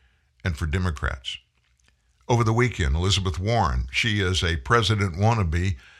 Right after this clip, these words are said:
She's, I don't know if she's gonna declare and run again in twenty twenty-four, but she'll be hovering around the stage waiting. She said this in one sentence over the weekend. She said, "Title forty-two,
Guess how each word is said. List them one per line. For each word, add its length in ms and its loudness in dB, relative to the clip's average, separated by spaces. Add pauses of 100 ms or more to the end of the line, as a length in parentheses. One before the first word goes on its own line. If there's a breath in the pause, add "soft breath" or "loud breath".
(240 soft breath)
She's, 400 0
I 140 8
don't 200 2
know 120 2
if 60 2
she's 200 0
gonna 200 0
declare 460 2
and 120 4
run 140 4
again 360 2
in 120 2
twenty 300 -2
twenty-four, 600 0
but 160 -4
she'll 200 0
be 280 -2 (200 soft breath)
hovering 520 4
around 420 6
the 80 2
stage 520 2
waiting. 480 0 (400 soft breath)
She 280 4
said 480 4
this 480 4
in 240 4
one 240 4
sentence 540 4
over 180 -2
the 120 -2
weekend. 500 -2 (640 soft breath)
She 400 2
said, 680 4 (600)
"Title 540 6
forty-two, 1120 2